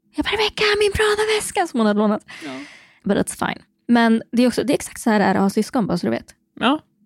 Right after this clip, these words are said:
Speaker 1: Man snor kläder av varandra.
Speaker 2: Ja. Men jag f-, snodde inte dem.
Speaker 1: Nej, nej. Herregud. Vad sjukt om vi hade börjat sno kläder av varandra.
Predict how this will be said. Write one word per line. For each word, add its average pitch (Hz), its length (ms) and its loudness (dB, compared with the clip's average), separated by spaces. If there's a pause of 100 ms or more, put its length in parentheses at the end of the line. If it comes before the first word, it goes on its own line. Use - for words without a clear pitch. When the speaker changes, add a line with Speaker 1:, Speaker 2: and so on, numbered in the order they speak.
(120)
Speaker 1:
Man 220 140 2
snor 196 340 2
kläder 190 280 -2
av - 60 -4
varandra. 214 360 -6
Speaker 2:
Ja. 202 240 -8 (340)
Men 196 100 -6
jag 185 120 -2
f-, - 60 -20 (120)
snodde 185 360 -4
inte 185 180 -6
dem. 170 120 -10
Speaker 1:
Nej, 220 180 0 (240)
nej. - 160 -2 (460)
Herregud. 185 340 -4 (760)
Vad 240 100 -4
sjukt - 260 -2
om 180 100 -2
vi 170 60 0
hade 180 120 0
börjat 180 160 0
sno 285 320 -6
kläder - 260 -8
av - 40 -6
varandra. 254 240 -10